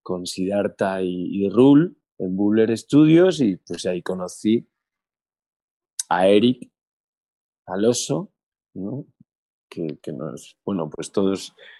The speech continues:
nos hicimos muy amigos, pero, pues, y hablando un día, "Oye, carnal, ¿cómo estás? Pues bien, tío, tal". Pues nos pasamos, yo, pues,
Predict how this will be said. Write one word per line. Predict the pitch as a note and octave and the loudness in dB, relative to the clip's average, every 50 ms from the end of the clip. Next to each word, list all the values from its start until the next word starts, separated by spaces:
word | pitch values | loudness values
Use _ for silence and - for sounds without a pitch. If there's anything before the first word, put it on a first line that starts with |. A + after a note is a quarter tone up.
| _ _ - | _ _ -4
nos | G2+ F#2+ - | -2 0 2
hicimos | G#2+ G2 - G#2+ G#2 A2 A2 A2 | 0 0 4 4 4 6 6 6
muy | A2+ A#2+ B2 B2 | 6 6 6 6
amigos, | A#2+ A#2+ B2 C#3 C#3 C3+ D3 D#3 F3 D#3+ _ | 6 6 6 4 6 6 4 4 2 0 _
pero, | - A2+ G#2+ G#2 G#2+ G#2 G2+ - _ _ _ | -2 0 0 0 0 -2 -4 -8 _ _ _
pues, | - C#3 C3 - - - _ _ _ _ _ - | -2 -2 -2 -2 -6 -16 _ _ _ _ _ -6
y | A2 | -4
hablando | A#2 A#2+ C3+ D3 D#3+ F3 F3+ | -2 -2 -2 -2 -2 -2 -2
un | F#3 | -2
día, | F#3 G3+ G3+ G3 A3 A3+ _ _ _ _ _ _ _ _ _ _ _ _ _ _ _ - | 0 0 -2 -2 -2 -6 _ _ _ _ _ _ _ _ _ _ _ _ _ _ _ -8
"Oye, | B2+ C3+ A#2+ | -8 -6 -6
carnal, | - A2 A2+ C3+ C#3 C#3 C#3 B2+ A#2+ | -6 -8 -6 -6 -6 -4 -4 -6 -6
¿cómo | - C3 C3 C3 | -6 -8 -8 -6
estás? | B2+ - C#3+ C#3+ C#3 B2+ - | -4 0 0 0 0 0 -4
Pues | G#2 G#2+ | -6 -4
bien, | A#2 C3+ C#3 C#3+ C#3 C3 A#2+ A2 | -2 0 0 0 -2 -4 -4 -2
tío, | - D3 C#3+ C#3 C3 C3+ | 0 2 2 2 0 0
tal". | - D3+ D3 B2+ G2 - | 0 0 0 0 -2 -4
Pues | - G#2+ - - - - - | -6 -6 -6 -8 -10 -8 -6
nos | A2 A2 G#2+ - | -6 -6 -4 -4
pasamos, | - G#2+ G#2 - C#3+ C3+ C3 B2 A2+ G#2+ G#2 | -4 -2 -2 2 2 2 4 4 2 2 2
yo, | A#2 A#2+ B2+ B2+ | 4 4 4 4
pues, | A#2 B2 G#2+ - - | 2 -2 -4 -4 -6